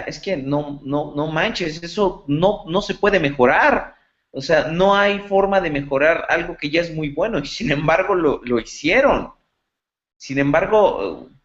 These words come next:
pudieron, <coughs> pudieron mejorar mucho el trabajo que habían hecho, ¿no? Entonces,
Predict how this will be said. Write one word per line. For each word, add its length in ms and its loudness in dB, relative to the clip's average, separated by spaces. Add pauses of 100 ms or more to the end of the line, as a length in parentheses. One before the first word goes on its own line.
(100)
pudieron, 680 0
<coughs> 1120 -2
pudieron 400 2
mejorar 480 2
mucho 640 2 (200)
el 180 -4
trabajo 480 2
que 100 2
habían 280 -2
hecho, 380 -6
¿no? 200 -6
Entonces, 520 -6